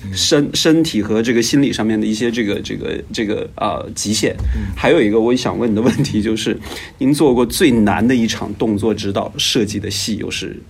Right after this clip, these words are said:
Speaker 2: 哪一出，是怎么样的？或者是最花心思的？
Speaker 1: 这样讲，其实十二生肖的，我们说这个 opening，
Speaker 2: 嗯。
Speaker 1: 开场那个滑轮一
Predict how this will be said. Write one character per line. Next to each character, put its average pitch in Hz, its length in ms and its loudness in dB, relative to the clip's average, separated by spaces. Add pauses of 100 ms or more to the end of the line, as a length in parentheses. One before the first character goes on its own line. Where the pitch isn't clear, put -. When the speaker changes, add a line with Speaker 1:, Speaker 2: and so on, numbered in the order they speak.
Speaker 2:
哪 - 220 -4
一 104 80 -6
出， 101 260 -6
是 - 160 -4
怎 98 160 -8
么 - 80 -14
样 - 220 -8
的？ - 180 -16 (240)
或 131 140 -2
者 110 100 2
是 123 100 2 (140)
最 - 180 4
花 185 220 2
心 185 340 2
思 170 280 2
的？ 113 180 2 (380)
Speaker 1:
这 185 100 0
样 160 80 2
讲， 78 160 -4
其 151 140 -2
实 147 340 -2 (160)
十 - 260 0
二 170 140 6
生 165 220 0
肖 170 240 2
的， 82 360 -2 (140)
我 76 80 -6
们 80 100 -6
说 110 200 -8
这 110 100 -10
个 98 160 -6 (140)
opening， 104 480 2 (240)
Speaker 2:
嗯。 123 200 4
Speaker 1:
开 135 200 0
场 - 280 -6
那 101 80 -8
个 92 160 -6
滑 92 240 -4
轮 117 300 -6
一 151 340 -4